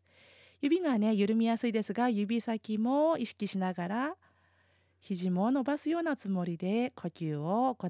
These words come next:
っていきます。最後全部吐き切っ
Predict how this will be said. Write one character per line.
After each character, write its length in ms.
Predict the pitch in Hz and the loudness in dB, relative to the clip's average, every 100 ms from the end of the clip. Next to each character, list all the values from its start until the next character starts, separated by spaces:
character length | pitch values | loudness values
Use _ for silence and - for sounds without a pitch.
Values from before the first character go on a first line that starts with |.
| 180 | -4
っ 60 | 226 | -4
て 160 | - | -4
い 80 | 175 | -6
き 160 | - 139 | -8 -16
ま 120 | 131 | -16
す。 240 | - - _ _ _ _ _ _ _ _ _ _ _ _ _ - - - | -18 -20 _ _ _ _ _ _ _ _ _ _ _ _ _ -20 -20 -20
最 220 | - 359 392 | -2 -2 0
後 100 | 339 | 0
全 300 | 262 240 214 | 2 4 2
部 80 | |
吐 340 | 180 180 - 196 | 0 -2 -2 -4
き 40 | |
切 120 | |
っ 60 | - | -2